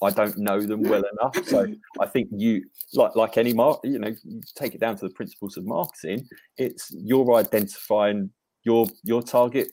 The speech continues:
Speaker 1: audience. Who do you, who
Speaker 2: Mm.
Speaker 1: do you want on your guest, uh, as a guest, and, and who,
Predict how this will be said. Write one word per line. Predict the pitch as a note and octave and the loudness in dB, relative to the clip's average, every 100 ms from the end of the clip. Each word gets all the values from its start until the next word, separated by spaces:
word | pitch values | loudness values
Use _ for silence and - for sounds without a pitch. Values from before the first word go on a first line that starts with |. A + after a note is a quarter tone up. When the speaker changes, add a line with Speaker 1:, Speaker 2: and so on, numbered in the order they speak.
| - | 0
Speaker 1:
audience. | D3+ F3 F#2+ F2+ | 0 0 -4 -6
Who | - C#3+ | 0 0
do | B2 | 2
you, | B2+ | 0
who | F#2+ F2+ | 2 0
Speaker 2:
Mm. | E3+ | -2
Speaker 1:
do | - B2+ | -2 0
you | A2 | 0
want | G#2 F#2 - | 0 0 0
on | G2+ G2+ | -2 0
your | G2+ | -4
guest, | G2 C#3 G2+ - - - - - - | -2 -2 -2 -10 -20 -20 -18 -8 -2
uh, | G2 G2+ | 0 0
as | G2+ | -2
a | A2+ | -2
guest, | - G#2+ G2+ - | 0 2 0 -4
and, | F#2 G#2+ G2+ - | -4 -4 -6 -10
and | G#2 G#2+ G#2 - _ - - | -10 -8 -10 -12 _ -6 0
who, | C3+ | 2